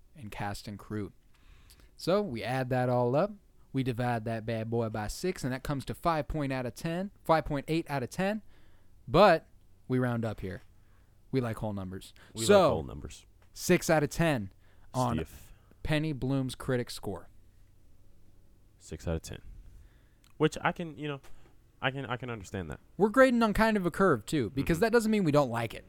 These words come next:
Speaker 2: Yeah, right.
Speaker 1: You know, a six out of ten is still an A for me.
Speaker 2: Yeah.
Speaker 1: <laughs> Like, that's, it ain't no D.
Speaker 2: <laughs>
Speaker 1: That's, it, it's, it's still a g-, it's still a solid, solid film, and I really enjoy watching it. Shall we move on to the next segment?
Speaker 2: I believe we shall.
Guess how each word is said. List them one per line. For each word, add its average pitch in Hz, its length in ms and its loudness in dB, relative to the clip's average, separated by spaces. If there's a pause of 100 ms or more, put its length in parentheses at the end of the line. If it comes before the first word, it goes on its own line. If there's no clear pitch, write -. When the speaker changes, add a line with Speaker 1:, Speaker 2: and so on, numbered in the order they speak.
Speaker 2:
Yeah, 104 220 6 (300)
right. 92 220 6
Speaker 1:
You 147 60 0
know, 139 240 2 (140)
a 139 60 -2
six - 260 2
out 185 100 8
of 151 60 2
ten 165 180 0
is 135 80 -2
still 143 220 0
an 110 140 -2
A 117 260 2
for 95 180 -12
me. 90 320 -14
Speaker 2:
Yeah. 87 220 0 (340)
Speaker 1:
<laughs> - 380 10
Like, 233 340 12 (260)
that's, 175 240 2 (220)
it 220 160 12
ain't 202 180 6
no 143 120 4
D. 113 360 -4
Speaker 2:
<laughs> - 40 -18
Speaker 1:
That's, 147 540 10
it, 170 280 -2
it's, 175 160 -2
it's 190 200 -4
still 214 220 0
a 127 60 -2
g-, 131 80 -2
it's 156 160 -4
still 202 220 2
a 127 60 0
solid, 120 420 0
solid 113 300 -4
film, 110 260 -6
and 107 100 -8
I 107 100 -6
really 117 420 -2
enjoy 101 320 -8
watching - 380 -16
it. 92 100 -20 (1500)
Shall 123 200 -4
we 113 80 -4
move 110 180 -4
on 113 120 -4
to 110 60 -6
the 107 80 -8
next 107 200 -12
segment? 127 280 -16 (540)
Speaker 2:
I 73 40 -10
believe 80 300 -4
we 78 60 -4
shall. 67 280 -2